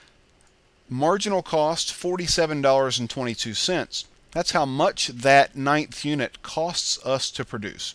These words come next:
by itself. So when we've already made eight and we want to make the ninth, forty-seven dollars and twenty-two cents is how much it costs to make that unit.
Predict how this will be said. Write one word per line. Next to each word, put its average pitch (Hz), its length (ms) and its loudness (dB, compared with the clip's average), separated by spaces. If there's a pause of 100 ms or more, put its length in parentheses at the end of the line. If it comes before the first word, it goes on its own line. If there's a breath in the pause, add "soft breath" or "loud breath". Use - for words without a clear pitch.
by 120 200 2
itself. - 720 -4 (540 loud breath)
So 113 220 -2
when 123 280 -2
we've 113 180 -2
already 160 260 2
made 160 340 2
eight 185 400 0
and 110 100 -8
we 107 100 -6
want 120 240 -4
to 135 40 0
make 131 240 -2
the 131 100 -2
ninth, 123 580 -4 (500)
forty-seven 113 560 -2
dollars 104 340 0
and 110 80 -8
twenty-two 101 380 -10
cents - 420 -2
is 131 120 -2
how 135 80 -4
much 123 200 -8
it - 100 -12
costs 101 320 -6
to - 80 -12
make 98 280 -8
that 113 340 0
unit. 123 340 -8